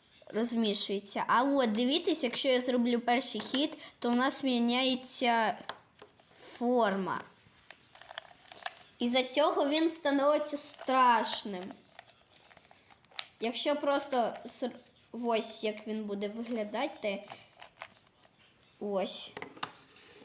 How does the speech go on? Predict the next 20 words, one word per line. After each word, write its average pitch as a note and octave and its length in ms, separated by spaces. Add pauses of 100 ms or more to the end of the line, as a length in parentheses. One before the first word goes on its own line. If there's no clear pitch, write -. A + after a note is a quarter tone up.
(1160)
Боже, B3+ 260
це - 200
просто C#4 480
капець, C4 600
ну A3 140
він D4+ 200
страшний. D4 680 (440)
Ну C4 80
я D#4+ 280
вам E4+ 140
скажу, E4 320
як D#4 180
треба B3+ 240
збирати, B3+ 600
так B3+ 180
що B3+ 180
підписуйтесь, C#4+ 760 (180)
а A#3 120
ми B3 160
почали. A#3 560